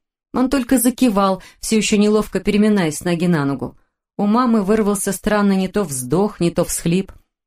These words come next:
Она подбежала к брату и обняла его, почему-то больше не плача, наверное, от шока. А отец тем временем снова притянул меня к себе и ещё раз поцеловал в макушку. Глядя на маму, обнимающуюся с братом, и чувствуя тепло отцовских рук,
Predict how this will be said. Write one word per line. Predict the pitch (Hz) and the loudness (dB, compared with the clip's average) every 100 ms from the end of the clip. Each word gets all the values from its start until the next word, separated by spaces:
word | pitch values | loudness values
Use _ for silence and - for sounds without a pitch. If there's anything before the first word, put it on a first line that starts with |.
| - | -2
Она | 247 254 | 0 0
подбежала | 220 208 220 196 | 0 0 2 0
к | 180 | 0
брату | 160 202 214 190 | 0 0 0 -4
и | - | -2
обняла | 180 156 170 165 196 | -2 2 2 2 2
его, | 180 - | 0 -4
почему-то | 151 - 170 175 143 | -6 -2 -2 0 0
больше | 156 - 156 | -2 -2 -4
не | |
плача, | 151 165 139 - - - _ - | -2 -4 -4 -6 -10 -18 _ -6
наверное, | 170 151 151 170 | -4 -2 -2 -2
от | |
шока. | - 135 120 - - _ _ _ - | -2 -4 -6 -16 -18 _ _ _ -6
А | 170 | -4
отец | - 220 220 | -2 -2 0
тем | - 220 | 0 2
временем | 220 220 208 202 | 4 2 0 -2
снова | - 190 175 | -2 -2 0
притянул | 175 - 170 165 | -4 -4 -2 0
меня | 160 151 | 0 -2
к | 147 | -4
себе | - 151 190 196 _ _ | -4 -2 -4 -6 _ _
и | - | -2
ещё | 208 - 247 | 0 0 0
раз | 240 | -2
поцеловал | - - 151 143 165 | -4 -2 0 0 0
в | 156 | -2
макушку. | 147 131 120 - - - _ _ _ _ - | -4 -4 -8 -8 -14 -16 _ _ _ _ -4
Глядя | 208 247 220 | 0 2 2
на | 226 220 | 2 4
маму, | 226 240 190 143 - - | 4 4 2 0 -6 -8
обнимающуюся | 170 175 196 214 214 196 190 170 175 | -4 0 2 2 0 0 -2 -2 -2
с | 160 | -2
братом, | 190 214 190 151 - _ - | 0 0 -2 -4 -6 _ -6
и | |
чувствуя | - 247 - 190 | 0 0 2 -2
тепло | 190 202 208 | 0 0 0
отцовских | 190 - 196 - 170 202 | 0 -2 -4 -2 -4 0
рук, | 233 233 | 0 -2